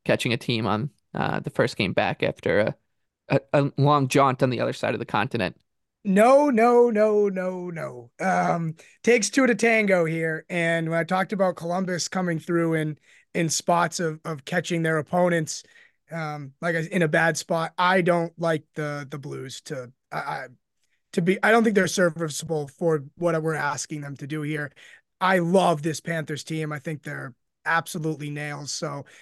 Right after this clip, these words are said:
Speaker 2: no, I'm gonna, I'm gonna, you know, I don't, I don't play it every time. I, I really don't like the Blues. I'm sorry. I, I,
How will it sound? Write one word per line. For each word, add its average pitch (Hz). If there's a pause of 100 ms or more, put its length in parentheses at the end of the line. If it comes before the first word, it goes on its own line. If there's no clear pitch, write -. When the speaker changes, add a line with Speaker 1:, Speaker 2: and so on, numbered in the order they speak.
(100)
Speaker 2:
no, 233
I'm 208
gonna, 202
I'm 190
gonna, 185 (220)
you 175
know, 160
I 175
don't, 214
I 240
don't 240
play 254
it 254
every 226
time. 180 (380)
I, 220
I 214 (260)
really 170
don't 143
like 143
the 143
Blues. 147
I'm 160
sorry. 151
I, 156
I, 160